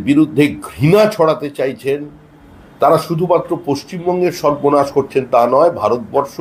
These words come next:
তথা পশ্চিমবঙ্গের আভ্যন্তরীণ নিরাপত্তার সঙ্গে কম্প্রোমাইজ করে নিচ্ছেন। এবং একইভাবে বিভিন্ন জায়গার পরিযায়ী শ্রমিক এবং যারা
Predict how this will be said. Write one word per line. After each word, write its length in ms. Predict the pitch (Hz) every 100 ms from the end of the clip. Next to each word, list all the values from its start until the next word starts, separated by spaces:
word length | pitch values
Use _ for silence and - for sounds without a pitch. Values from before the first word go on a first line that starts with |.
| 160
তথা 200 | 127 127 -
পশ্চিমবঙ্গের 720 | 110 - 135 127 127 139 - - 107
আভ্যন্তরীণ 680 | - 110 156 151 151 151 113
নিরাপত্তার 640 | 104 123 139 135 - 131 - - - - - - - - - -
সঙ্গে 300 | 127 147 175 180 - - - - -
কম্প্রোমাইজ 580 | 117 117 139 151 175 175 160
করে 160 | 151 147
নিচ্ছেন। 360 | 147 147 165 180 180 - - - - - - - - - - - - - - 147
এবং 120 | 175 185
একইভাবে 600 | 190 262 156 123 - - - _ _ - - _ _ _ _ - - - 98
বিভিন্ন 320 | 170 226 269 214
জায়গার 260 | 196 185 180 -
পরিযায়ী 400 | 165 170 180 165
শ্রমিক 480 | - 143 135 175 190 165
এবং 120 | 147 135 120
যারা 220 | 143